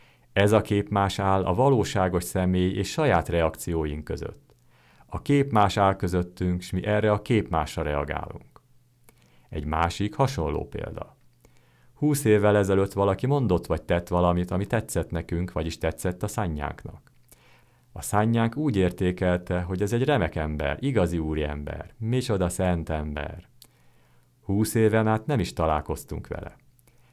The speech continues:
Mégis húsz év elteltével ugyanazt a képet hordozzuk róla. Ez egy igazi úriember. Lehet, hogy azóta egy ördög lett belőle.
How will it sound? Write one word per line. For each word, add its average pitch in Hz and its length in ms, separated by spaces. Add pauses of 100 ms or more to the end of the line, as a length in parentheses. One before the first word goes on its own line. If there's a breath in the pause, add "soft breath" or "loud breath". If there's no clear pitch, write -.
(100)
Mégis 107 500
húsz 107 260
év 95 180
elteltével 95 720
ugyanazt 90 420
a 85 60
képet 78 400
hordozzuk 76 600
róla. - 380 (380 soft breath)
Ez 113 380
egy 104 180
igazi 98 380
úriember. 76 800 (640 soft breath)
Lehet, 80 300
hogy 90 120
azóta 92 320
egy 107 100
ördög 78 320
lett 76 240
belőle. - 460